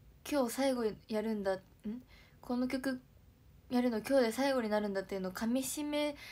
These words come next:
る暇もなく、どんどん過ぎ去ってっちゃった感じなんですけど。うん、でもやっぱ最後のアンコール二曲は、やっぱり、やっと実感できたというか、最後ということ。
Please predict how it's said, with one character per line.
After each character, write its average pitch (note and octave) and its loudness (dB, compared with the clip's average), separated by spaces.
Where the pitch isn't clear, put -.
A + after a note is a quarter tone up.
る B3 -2
暇 C4+ 4
も D#4 0
な D4+ 2
く、 G3 0
ど A3 -2
ん A3 -4
ど G#3 -4
ん G3 -2
過 - -10
ぎ G3+ -8
去 G#3 -6
っ G3+ -8
て G#3 -8
っ G3 -10
ち F#3+ -12
ゃ - -10
っ F#3 -14
た G3 -10
感 F#3+ -8
じ F#3+ -10
な G3 -6
ん - -8
で F#3+ -8
す F#3 -16
け F#3+ -10
ど。 F#3 -4
う - -10
ん、 G3+ -10
で G3 -4
も G3 -2
や G3 2
っ F#3+ -8
ぱ G3+ -4
最 C#4 0
後 B3+ 4
の - 0
ア B3 4
ン C4 0
コ D4+ 0
ー D4 6
ル C4 4
二 A3 0
曲 G#3+ -2
は、 F3+ 4
や G#3+ -4
っ - -12
ぱ G3+ 2
り、 F3 0
や A3+ 2
っ - 0
と - 4
実 B3+ 4
感 B3 4
で A#3 -2
き - -12
た F#3+ -10
と - -12
い - -10
う - -14
か、 - -12
最 A3 2
後 F#3 0
と F#3 -6
い - -4
う - -6
こ - -12
と。 - -8